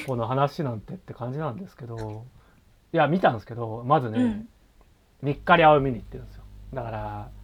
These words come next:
Speaker 1: 高松。
Speaker 2: 香川。
Speaker 1: そう、香川。うん。
Speaker 2: 丸亀じゃなくて、香川の、こっちは高松？
Speaker 1: そう。だ、
Speaker 2: ですよね。
Speaker 1: 四国がスタート。四国。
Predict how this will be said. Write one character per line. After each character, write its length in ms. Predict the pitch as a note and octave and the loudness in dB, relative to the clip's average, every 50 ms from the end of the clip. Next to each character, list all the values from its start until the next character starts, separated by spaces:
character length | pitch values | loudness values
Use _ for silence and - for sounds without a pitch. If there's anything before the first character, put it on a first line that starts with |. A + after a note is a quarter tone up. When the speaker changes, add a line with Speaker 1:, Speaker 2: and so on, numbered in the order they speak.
| - - - - - - | -18 -18 -18 -18 -18 -8
Speaker 1:
高 240 | - D3+ - - F3+ | -6 0 6 6 6
松。 100 | - - | 6 6
Speaker 2:
香 100 | C4 B3+ | 0 2
川。 340 | A#3+ A3+ G#3 F3 - - - - - - - - | 4 4 2 2 0 -4 -8 -12 -18 -18 -18 -6
Speaker 1:
そ 200 | - - E3 C#3+ | 2 4 4 4
う、 40 | - | 6
香 140 | - D3 D3+ | 4 2 4
川。 240 | C#3+ A2+ G#2+ - - - - - | 4 2 2 -4 -12 -18 -16 -12
う 40 | A#2 | -10
ん。 300 | A2+ A2+ A2 - - - - | -8 -8 -8 -8 -8 -4 0
Speaker 2:
丸 240 | A3+ A#3 A#3 C4+ | 0 2 2 4
亀 240 | C4+ C#4 C#4+ D#4 D#4 | 4 2 2 2 0
じ 60 | D#4 | 0
ゃ 40 | D#4+ | 0
な 100 | D#4+ F4 | 0 -2
く 60 | F4 | -4
て、 320 | - - G4+ F4+ - - - - _ | -4 0 0 0 0 -2 -12 -20 _
香 140 | - - C4+ | -4 0 4
川 260 | C4+ C4 A#3+ A3+ A3+ | 4 6 6 4 2
の、 340 | A#3+ D#4+ D#4 A#3 - - - _ | 2 2 2 2 0 -2 -10 _
こ 100 | - A#3+ G#3 | -14 -14 -6
っ 20 | |
ち 120 | - - | -2 -2
は 320 | A3+ G#3 G3 F#3 E3+ - - _ _ | 0 0 0 -2 -4 -6 -8 _ _
高 220 | - - - E4 A#4 | -8 0 0 2 2
松？ 420 | G#4 - - - F3+ E3 - - _ _ _ _ | 2 0 0 -6 -10 -10 -10 -12 _ _ _ _
Speaker 1:
そ 400 | - D#3+ D3 C3 A2+ A2+ A#2+ - _ _ _ _ _ _ | 2 4 4 4 4 2 -4 -12 _ _ _ _ _ _
う。 40 | |
だ、 60 | - - | -10 -2
Speaker 2:
で 120 | - B3+ | -2 0
す 100 | B3 E4+ | 4 4
よ 40 | D#4 | 4
ね。 40 | C4+ | 4
Speaker 1:
四 60 | - - | 4 4
国 160 | F#3+ E3 D3 | 4 6 10
が 140 | - F3 D#3+ | 10 10 10
ス 80 | - - | 10 4
タ 100 | E3+ C3 | 2 2
ー 80 | A2+ | 2
ト。 180 | - - - - - | 0 -8 -14 -14 -16
四 120 | - - | -18 -8
国。 140 | - C#3+ A2 | -6 -6 -6